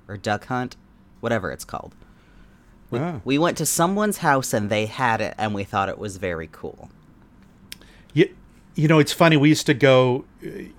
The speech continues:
Speaker 2: uh, up north, northern Michigan. Uh, a town called Glenny is where we go up north. It's here. This isn't gonna help anyone, but it's west of Oscoda.
Speaker 1: <laughs>
Speaker 2: Um, it's about three hours north of Detroit, three, three and a half hours north of Detroit.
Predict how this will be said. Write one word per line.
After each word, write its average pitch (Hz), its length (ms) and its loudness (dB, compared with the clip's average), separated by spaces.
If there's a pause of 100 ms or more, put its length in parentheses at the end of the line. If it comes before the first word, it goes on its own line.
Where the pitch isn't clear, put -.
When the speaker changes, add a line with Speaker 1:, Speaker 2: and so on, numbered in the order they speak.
(180)
Speaker 2:
uh, 110 240 -2 (120)
up 135 180 0
north, 123 280 0
northern 120 320 0
Michigan. 98 500 -4 (180)
Uh, 92 340 -8
a - 60 -20
town 107 280 -4
called 107 240 -6
Glenny 101 400 -2
is 95 120 -6
where 95 160 -2
we 90 200 -6
go 87 200 -6
up 87 120 -8
north. 87 400 -12 (140)
It's - 380 -18 (1400)
here. - 160 -2 (160)
This 185 140 4
isn't 160 200 6
gonna 127 160 4
help 131 220 4
anyone, 101 300 -2
but 123 140 0
it's 135 100 -4
west 233 240 4
of - 60 0
Oscoda. 110 560 -2
Speaker 1:
<laughs> - 60 -20 (400)
Speaker 2:
Um, 110 360 2 (400)
it's 165 120 -2
about 214 200 8
three 196 180 8
hours 151 240 10
north 131 240 2
of 113 60 -2
Detroit, 98 400 -4
three, 156 200 0
three 135 160 -2
and 107 80 -4
a 104 40 -6
half - 100 -4
hours 80 240 -6
north 82 180 -6
of 80 60 -16
Detroit. - 360 -16